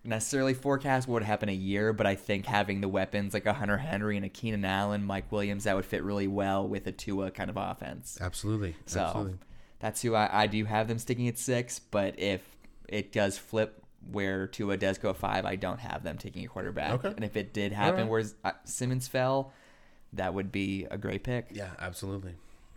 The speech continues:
Speaker 2: All right, uh, so let's go pick number seven.
Speaker 1: I feel like I know you just did the Chargers first, but, uh, I wanna hear, I feel like you're a kinda pseudo Carolina fan, sort of.
Speaker 2: We might, we, we might match on this one 'cause I think that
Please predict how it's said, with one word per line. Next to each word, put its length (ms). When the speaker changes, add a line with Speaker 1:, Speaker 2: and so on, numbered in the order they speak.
Speaker 2:
All 120
right, 260
uh, 240
so 220
let's 220
go 220
pick 240
number 160
seven. 360
Speaker 1:
I 60
feel 220
like 340
I 80
know 160
you 240
just 360
did 200
the 60
Chargers 340
first, 360
but, 160
uh, 60
I 320
wanna 460
hear, 340
I 60
feel 220
like 220
you're 300
a 200
kinda 320
pseudo 640
Carolina 420
fan, 300
sort 220
of. 60
Speaker 2:
We 60
might, 580
we, 180
we 280
might 180
match 280
on 60
this 180
one 100
'cause 140
I 60
think 260
that 380